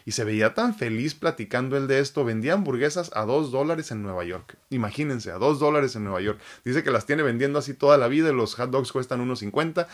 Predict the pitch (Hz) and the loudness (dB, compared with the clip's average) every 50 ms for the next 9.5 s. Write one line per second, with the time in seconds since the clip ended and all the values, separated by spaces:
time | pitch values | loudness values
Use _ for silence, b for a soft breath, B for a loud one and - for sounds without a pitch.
0 | B B B B B 113 127 135 139 139 139 139 143 180 208 220 202 202 175 - | B B B B B -2 0 2 4 4 4 6 6 6 4 4 2 0 -2 -2
1 | 226 - - 202 165 - - 131 127 120 131 147 160 170 151 143 123 127 120 143 | -2 -2 -2 -2 -2 0 2 2 2 4 2 2 2 0 0 -2 -4 -2 -2 -2
2 | 151 160 - 170 - 131 110 - 113 113 135 147 147 139 139 165 190 190 - 185 | -2 -2 -2 -4 -4 -4 -4 -2 -2 -2 -2 0 -2 0 0 2 0 0 0 -2
3 | - - 147 151 151 147 131 117 107 101 110 110 104 101 98 135 143 B B B | -2 0 2 2 2 2 2 0 0 0 0 -2 -2 -2 -4 -8 -12 B B B
4 | B B 127 123 120 117 147 151 - 233 269 254 294 262 - - 160 127 110 - | B B 0 2 2 4 2 2 2 0 0 0 -2 -4 -2 -2 -2 -2 -4 -2
5 | 104 113 131 165 175 170 - - 117 123 123 - 214 226 - 127 117 107 127 131 | 2 2 2 2 2 -2 -2 -2 -2 -2 -2 -2 -4 -6 -4 -4 -6 -4 -4 -4
6 | 147 160 156 165 151 151 123 113 - - - 147 156 - - 143 139 156 160 160 | -4 -2 0 0 0 0 -2 -6 -8 -6 -4 -4 -4 -2 -2 -2 0 2 2 2
7 | 160 156 - 143 - - 117 107 107 117 120 156 143 123 - - 127 127 113 117 | 2 0 0 -2 -2 0 0 0 0 0 -2 -4 -6 -6 -6 -6 -8 -6 -6 -4
8 | 139 170 196 190 180 175 165 147 131 - 143 151 160 151 160 156 - 175 160 - | -2 0 0 2 4 4 2 2 0 -2 -2 -2 0 -2 -2 -4 -4 -6 -8 -6
9 | 165 151 165 156 147 139 135 - 113 - | -6 -4 -2 -2 -2 -2 -2 -4 -8 -16